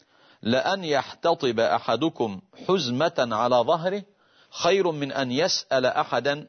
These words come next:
فيعطيه أو يمنعه". لأن يذهب الرجل إلى الغيطان،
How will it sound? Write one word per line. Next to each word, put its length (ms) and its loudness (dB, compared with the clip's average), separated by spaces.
فيعطيه 760 2
أو 100 2
يمنعه". 480 -4
لأن 280 0
يذهب 680 0
الرجل 600 0
إلى 180 2
الغيطان، 760 0